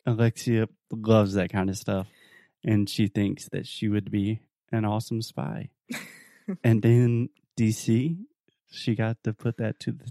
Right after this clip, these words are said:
Speaker 1: test.
Speaker 2: Yes, I went all by myself to the International Spy Museum.
Speaker 1: Yes, perfect. Museum.
Speaker 2: Museum.
Speaker 1: Perfect. One more time. International Spy Museum.
Speaker 2: International Spy Museum.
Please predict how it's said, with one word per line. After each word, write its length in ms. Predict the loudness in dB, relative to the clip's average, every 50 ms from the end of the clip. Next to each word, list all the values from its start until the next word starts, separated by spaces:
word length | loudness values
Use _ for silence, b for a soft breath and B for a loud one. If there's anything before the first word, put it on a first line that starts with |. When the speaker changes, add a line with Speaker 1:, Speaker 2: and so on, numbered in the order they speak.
| -16 _
Speaker 1:
test. 580 | -10 -8 -8 -8 -8 -10 -14 -18 -20 -20 b b b b b b b _
Speaker 2:
Yes, 580 | -10 -8 -6 -4 -6 -6 -8 -10 -12 -12 -14 -16 _ -8
I 220 | -6 -4 -4 -4
went 380 | -4 -4 -4 -4 -4 -4 -6 -8 -10 _ -2
all 160 | -2 0 0
by 100 | -2 -4 -6
myself 500 | -6 -6 -6 -4 -4 -4 -4 -4 -6 -8 _ -10 -6
to 200 | -4 -4 -4 -4
the 340 | -4 -4 -6 -6 -6 -10 -12 -12
International 880 | -12 -10 -10 -10 -8 -8 -6 -4 -4 -4 -4 -4 -4 -4 -4 -4 -4
Spy 460 | -6 -6 -6 -6 -6 -4 -6 -8 -10 -12 _ _ -8
Museum. 960 | -4 -4 -2 0 0 -2 -2 -2 -6 -10 -12 -14 -14 -16 -16 -18 -18 -20 -20 -20 _ _ _ _
Speaker 1:
Yes, 320 | -2 0 0 0 -2 -6 -4
perfect. 420 | -2 -2 -2 -2 -4 -10 -6 -2
Museum. 600 | 2 4 6 6 6 4 2 0 -2 -2 -8 -12 -14 _ _ _
Speaker 2:
Museum. 580 | -2 0 0 0 -2 -4 -8 -14 -16 -18 -20 _ _ _ _ _ _ _ _ _ _ _
Speaker 1:
Perfect. 320 | -4 -2 -2 -2 -4 0
One 160 | 0 2 2
more 100 | 2 0
time. 340 | 0 0 0 0 0 -2 -6 -4 _ 2
International 560 | 2 4 4 4 4 2 0 0 -2 -4 -4
Spy 280 | -4 -2 -2 0 0
Museum. 440 | 0 -2 -4 -4 -4 -6 -8 -8 -8 -6
Speaker 2:
International 840 | -6 -4 -4 -4 -6 -4 -4 -4 -4 -4 -4 -2 -2 -2 0 -2 -2 -4
Spy 340 | -4 -8 -10 -8 -8 -6
Museum. 640 | -4 -4 -4 -4 -4 -8 -10 -12 -14 -16 -18 -20